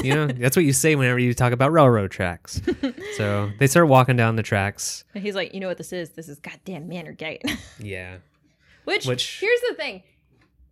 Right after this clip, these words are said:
Speaker 2: It's a crazy conspiracy theory, but in this case, it's actually true. <laughs>
Speaker 1: Well, yeah, they made it true, but it wasn't true beforehand. Like, it's the whole thing about, like, taking the conspiracy theory, throwing Gate at the end, and then everybody,
Speaker 2: Yeah.
Speaker 1: like, creating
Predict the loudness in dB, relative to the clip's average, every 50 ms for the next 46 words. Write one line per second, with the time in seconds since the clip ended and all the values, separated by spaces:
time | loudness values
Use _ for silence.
0 | _ _ _ _ -6 -4 -4 -4 -6 -8 -10 -8 -6 -4 -4 -4 -4 -4 -4 -6
1 | -6 -6 -8 -8 -8 -8 -8 -8 -8 -6 -8 -8 -8 -8 -10 -10 -10 -8 -8 -8
2 | -8 -10 -10 -12 -14 -16 -20 _ _ _ -20 -20 _ _ _ _ -10 -8 -8 -8
3 | -10 -12 -14 -14 -16 -16 -14 -12 -10 -8 -8 -10 -10 -10 -10 -4 0 2 2 2
4 | 2 0 -4 -6 -6 -8 -8 -4 -2 2 4 4 6 6 6 6 4 4 2 2
5 | 4 4 4 6 6 6 4 4 2 2 0 -2 -4 -2 -2 -2 -4 -4 -6 -10
6 | -14 _ _ _ _ _ _ _ _ -2 -2 0 0 0 0 0 2 2 0 0
7 | -4 -6 -6 -6 -6 -6 -8 -8 -8 -6 -6 -6 -6 -8 -8 -8 -6 -6 -6 -6
8 | -6 -6 -6 -4 0 0 2 2 4 2 2 2 0 0 0 -2 -2 0 0 0
9 | 0 -2 -4 -6 -6 -10 -20 -20 -20 _ 0 2 4 4 4 2 0 -2 -2 -2
10 | -2 -2 -2 0 -2 -4 -6 -4 -4 -4 -2 0 0 -2 -2 -2 -2 -2 -2 -2
11 | -4 -4 -4 -4 -4 -4 -6 -8 -8 -10 -8 -8 -8 -10 -10 -12 -12 -10 -10 -10
12 | -10 -10 -10 -12 -14 _ _ _ _ _ _ _ _ _ _ -10 -4 -2 0 2
13 | 4 4 4 4 4 2 0 -2 -4 -10 -12 -4 0 2 2 2 2 0